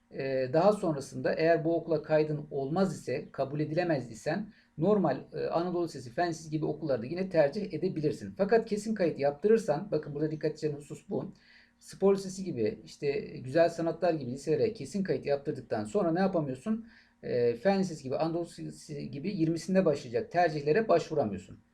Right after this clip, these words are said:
Ama kesin kayıt yaptıramıyorsan, yani kabul edilmemişsen onlara yine tercih ne yapabilirsin? Yaptırabilirsin. Ee, şimdi devam edersek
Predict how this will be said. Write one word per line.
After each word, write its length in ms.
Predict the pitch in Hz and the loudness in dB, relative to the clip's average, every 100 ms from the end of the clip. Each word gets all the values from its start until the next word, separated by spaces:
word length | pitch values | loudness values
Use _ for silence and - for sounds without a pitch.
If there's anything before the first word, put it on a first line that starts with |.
| _ _ _ | _ _ _
Ama 200 | - 214 | 0 0
kesin 280 | 214 220 240 | 2 0 2
kayıt 220 | 220 196 | 2 4
yaptıramıyorsan, 800 | 196 190 - 202 156 120 113 202 | 4 4 6 4 4 -2 -2 0
yani 220 | 180 170 | 4 2
kabul 220 | 170 170 175 | 4 0 0
edilmemişsen 760 | 170 165 110 107 196 214 214 _ - | -4 -4 -2 -2 0 0 -4 _ 2
onlara 300 | 208 160 120 | 4 4 0
yine 240 | 131 139 | -2 -4
tercih 340 | - 170 113 143 | 2 2 2 0
ne 60 | |
yapabilirsin? 680 | 165 113 107 110 - 214 214 - - - | 0 0 -6 -8 -6 -6 -6 -14 -14 4
Yaptırabilirsin. 1200 | 208 - - 143 185 - _ - 139 107 - - _ _ _ _ _ - | 4 4 2 0 0 -6 _ -8 -6 -6 -8 -20 _ _ _ _ _ -8
Ee, 240 | 135 123 127 | -2 -2 -4
şimdi 260 | 254 220 | -4 8
devam 260 | 226 269 247 | 8 8 8
edersek 420 | 233 214 165 | 6 6 2